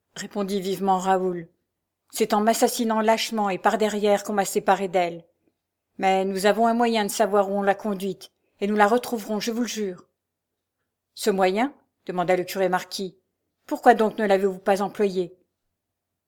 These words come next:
Parce que la femme qui possède ce secret ne consent à me le révéler qu'en présence du capitaine. » « Quelle est cette femme ? » « Vous la connaissez sous le nom de Maggie la sorcière. » «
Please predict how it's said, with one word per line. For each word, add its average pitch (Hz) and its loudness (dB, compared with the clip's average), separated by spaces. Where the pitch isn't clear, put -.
Parce - -8
que 208 -4
la 190 6
femme 220 2
qui 202 -8
possède 196 -2
ce 196 -4
secret 226 0
ne 185 -2
consent 226 -2
à 190 4
me 190 0
le 196 2
révéler 214 2
qu'en 208 -4
présence 202 -4
du 202 -10
capitaine. » « 180 -2
Quelle 262 4
est - 0
cette 196 -4
femme ? » « 180 -2
Vous 214 -4
la 240 6
connaissez 240 2
sous - -8
le 208 4
nom 208 -2
de 202 2
Maggie 214 -2
la 190 4
sorcière. » « 170 -4